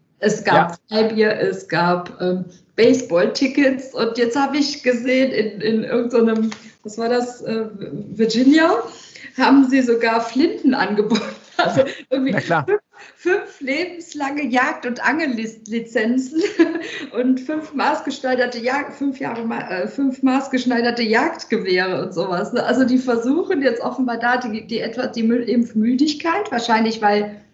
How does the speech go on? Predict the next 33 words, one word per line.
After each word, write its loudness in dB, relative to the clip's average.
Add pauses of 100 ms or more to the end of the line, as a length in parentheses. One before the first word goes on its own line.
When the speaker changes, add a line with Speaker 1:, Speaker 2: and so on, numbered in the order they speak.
(180)
Speaker 1:
die -10
Pandemiezahlen 0
runtergehen, 2
Speaker 2:
Mhm. 0 (240)
Speaker 1:
die -2
Erkrankungszahlen -6
runtergehen, -2 (720)
äh, 4
müssen 0
die 4
wieder 2
die -6
Leute, -6
äh, -10
ja, -2
mit -10
irgendwelchen -4
Angeboten 0
locken. -6
Fand -4
ich -4
ganz -8
lustig. -12 (200)
Kann, -2
was, 2
was 2
würden 4
wir 4
denn 4
bei 2
uns 0
anbieten? -2 (220)
<laughs> 2